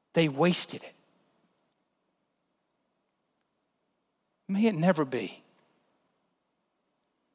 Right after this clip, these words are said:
To those who have give, been given much, much will be required.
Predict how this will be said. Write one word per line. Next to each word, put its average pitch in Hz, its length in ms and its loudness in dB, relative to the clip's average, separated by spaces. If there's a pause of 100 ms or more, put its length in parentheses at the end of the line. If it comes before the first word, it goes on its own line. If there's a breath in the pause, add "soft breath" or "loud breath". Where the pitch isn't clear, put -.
(160)
To 170 120 -4
those 220 380 4
who 202 100 4
have 156 240 2
give, 175 240 4
been 175 160 4
given 170 280 4
much, 147 520 4
much 151 560 2
will 147 80 2
be 135 160 0
required. 110 600 -2